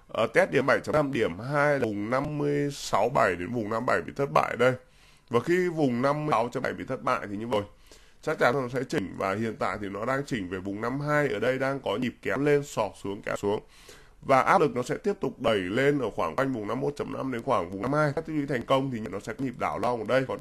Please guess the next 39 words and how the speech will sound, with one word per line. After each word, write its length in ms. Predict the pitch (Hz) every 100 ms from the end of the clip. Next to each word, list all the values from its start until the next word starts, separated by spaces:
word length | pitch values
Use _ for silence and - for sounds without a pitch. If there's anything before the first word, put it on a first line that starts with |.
| -
trong 200 | 143 147
trường 120 | 143
hợp, 160 | 107 95 - - - - -
ờ, 200 | - 98 101
cổ 80 | 95
phiếu 220 | 101 104
này 180 | 131 117
bị 220 | 113 101
mất 420 | 120 160 - -
ở 240 | - 98 87
vùng 380 | 101 98 98
năm 140 | 117 135
mươi 100 | 139
mốt 160 | 151
chấm 120 | - 123
thì 80 | -
khả 100 | 82
năng 260 | 98 127 123 -
nhịp 140 | 113 101 -
tiếp 80 | -
nó 160 | 131 -
sẽ 140 | -
đẩy 240 | 127 113 90
về 240 | 104 92 85
ở 160 | 87 -
khoảng 180 | 87 85 _ _ - _ _ _ - - -
quanh 300 | 131 135 139
vùng 180 | 123 98
hỗ 140 | 98
trợ 80 | 95
kỹ 80 | 101
thuật 180 | 120 -
năm 200 | 113 127
mươi. 240 | 139 147 - - - - - _ - - - - - - - - - - - - - - - - - - - - - - -
Cổ 60 | 110
phiếu 180 | 131 139
V 80 |
G 220 | 170 170 156
C 160 | -